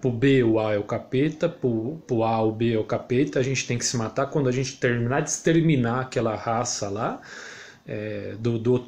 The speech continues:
do A ou do B, aí vai ficar, aí beleza, aí a gente vai progredir, vai ter um programa, vai ter emprego, vai ter progresso material pra caramba, todo mundo vai ser feliz, todo mundo vai,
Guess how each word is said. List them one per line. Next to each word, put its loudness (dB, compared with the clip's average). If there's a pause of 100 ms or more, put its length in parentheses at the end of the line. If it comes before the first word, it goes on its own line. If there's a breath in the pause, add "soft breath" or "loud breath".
do 4
A 4
ou 4
do 2
B, 2 (520 loud breath)
aí -2
vai 4
ficar, 2 (340)
aí 0
beleza, 4
aí -2
a 4
gente 2
vai 4
progredir, 2
vai -2
ter -6
um -12
programa, -2
vai 0
ter 2
emprego, 4
vai 4
ter -2
progresso 4
material 2
pra -4
caramba, 2
todo 2
mundo 6
vai 2
ser 0
feliz, 2
todo -2
mundo 0
vai, 2